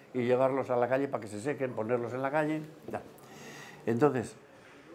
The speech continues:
pues estábamos, eh, no me acuerdo si eran seis o siete personas,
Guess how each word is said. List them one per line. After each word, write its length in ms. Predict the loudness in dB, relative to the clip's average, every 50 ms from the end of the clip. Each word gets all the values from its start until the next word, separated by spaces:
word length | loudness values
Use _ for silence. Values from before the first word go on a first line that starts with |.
| -18 -18 -18 -18 -18 -18 -16 -8 -6
pues 180 | -4 -4 -4 -2
estábamos, 480 | 4 6 8 8 8 6 2 0 0
eh, 220 | 0 0 0 0 -2
no 100 | -2 -2
me 80 | -4 -6
acuerdo 260 | -6 -6 -6 -6 -6
si 100 | -6 -6
eran 180 | -6 -6 -6 -8
seis 500 | -4 0 2 4 4 4 2 0 -2 -6
o 60 | -10
siete 340 | -4 0 2 2 2 0 -4
personas, 640 | -6 -6 -2 2 2 4 4 4 2 0 -2 -4